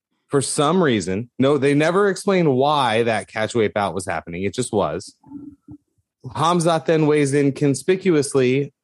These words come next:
seven and a half pounds above the one pound non-title fight l-, allowance.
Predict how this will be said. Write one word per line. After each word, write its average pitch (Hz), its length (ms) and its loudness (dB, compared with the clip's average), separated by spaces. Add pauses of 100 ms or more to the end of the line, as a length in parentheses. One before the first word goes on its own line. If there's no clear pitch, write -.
(200)
seven 165 380 0
and 156 100 2
a 143 40 0
half 139 280 -4
pounds 131 380 0
above 117 300 0
the 113 100 2
one 117 320 0
pound 117 340 -4
non-title 107 580 -2
fight 98 360 -4 (300)
l-, 101 140 -8 (120)
allowance. 104 640 -4